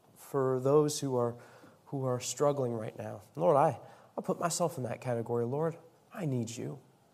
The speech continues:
I need you constantly. I need to make sure that I don't ever stray away from your refuge. God, I pray that each believer in here tonight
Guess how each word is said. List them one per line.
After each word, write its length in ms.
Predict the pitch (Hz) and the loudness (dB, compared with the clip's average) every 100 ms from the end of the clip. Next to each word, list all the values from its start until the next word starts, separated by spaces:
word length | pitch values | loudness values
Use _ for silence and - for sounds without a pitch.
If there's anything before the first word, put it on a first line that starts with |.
| _ _ _ _ | _ _ _ _
I 120 | 190 | -4
need 260 | 147 127 127 | -2 -2 -4
you 100 | 127 | -6
constantly. 680 | - 120 120 - 113 123 123 - _ _ _ _ _ _ - _ _ | -2 -2 -2 -6 -10 -12 -14 -20 _ _ _ _ _ _ -20 _ _
I 100 | 165 | -2
need 160 | 156 131 | 0 0
to 80 | |
make 200 | 131 131 | 0 0
sure 200 | 135 139 | 0 0
that 120 | 127 131 | 0 0
I 160 | 151 | 0
don't 220 | 139 131 | 0 -2
ever 280 | 131 123 123 - - - - _ - - 123 - | -2 -4 -6 -8 -18 -20 -20 _ -20 -18 -18 -6
stray 480 | - - 170 156 | -6 2 6 6
away 440 | 143 143 135 127 127 - _ _ - | 6 2 0 -4 -10 -16 _ _ -4
from 200 | 139 127 | -2 0
your 300 | 131 147 143 | 4 4 4
refuge. 680 | 127 120 131 131 - - - _ _ _ _ _ - | 0 -2 -8 -10 -10 -14 -18 _ _ _ _ _ 2
God, 120 | 147 | 4
I 80 | 135 | 4
pray 220 | 165 165 | 6 6
that 160 | 143 | 6
each 200 | 175 165 | 2 0
believer 400 | 147 156 156 147 | 2 4 4 4
in 340 | 147 - 151 151 | 4 2 0 2
here 180 | 147 139 | 2 0
tonight 600 | - 135 139 131 - | 0 2 0 -2 -10